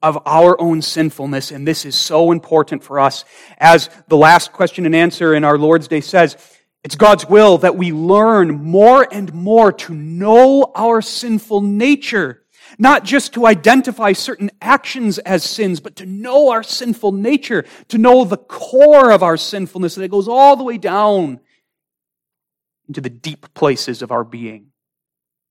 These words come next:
so that we really understand the gravity of sin and see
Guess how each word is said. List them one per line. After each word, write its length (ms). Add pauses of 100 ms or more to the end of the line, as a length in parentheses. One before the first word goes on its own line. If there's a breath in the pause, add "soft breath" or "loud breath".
(840)
so 140
that 60
we 80
really 380
understand 1500 (160)
the 80
gravity 800
of 80
sin 640 (3250)
and 160
see 480